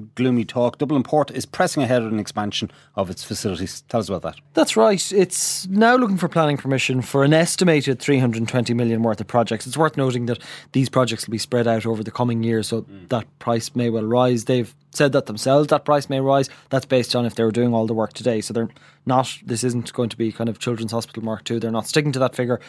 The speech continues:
Speaker 2: Three hundred twenty is what they see it as today. That's what the projects will, th-, they'll make up the second stage of their expansion plan. So they're working on this master plan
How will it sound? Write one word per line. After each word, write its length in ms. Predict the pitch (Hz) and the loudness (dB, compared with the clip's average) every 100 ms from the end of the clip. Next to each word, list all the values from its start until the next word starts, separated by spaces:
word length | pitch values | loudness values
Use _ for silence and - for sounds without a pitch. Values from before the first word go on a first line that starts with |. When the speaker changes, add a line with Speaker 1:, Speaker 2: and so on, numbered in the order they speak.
| - - | -20 -4
Speaker 2:
Three 140 | - 151 | 2 4
hundred 240 | 143 131 | 4 0
twenty 240 | 139 127 | 0 0
is 100 | 123 | -2
what 120 | 117 113 | -4 -4
they 80 | |
see 160 | 110 135 | 0 2
it 60 | 117 | 2
as 120 | 113 | -2
today. 300 | - 123 110 - - - - - _ - | -2 -2 -2 -6 -18 -18 -20 -20 _ 0
That's 180 | 196 190 | 2 2
what 120 | 214 | -2
the 60 | 185 | 0
projects 680 | 185 175 165 151 - - - | 2 2 0 -2 -4 -6 -8
will, 480 | 180 147 143 139 143 - 180 165 175 151 | 0 4 6 6 4 0 -10 -10 -8 -2
th-, 160 | 175 | 2
they'll 140 | 156 151 | 4 4
make 200 | 180 202 | 4 2
up 100 | 180 | 0
the 80 | 139 | -2
second 480 | - 180 - 139 113 | 0 0 2 -2 0
stage 380 | - 143 131 | 2 2 2
of 80 | 123 | 0
their 220 | 123 123 120 | 0 0 0
expansion 720 | - - - 135 139 131 127 | -4 -6 0 2 2 0 -4
plan. 440 | - 123 117 113 104 - - - | -2 0 2 0 -4 -10 -20 -10
So 140 | - | -2
they're 120 | 143 139 | 2 4
working 340 | 185 233 285 | 4 4 2
on 80 | 220 | 2
this 140 | 175 | 2
master 300 | 156 147 - | 2 2 -2
plan 340 | - 135 127 | -2 0 2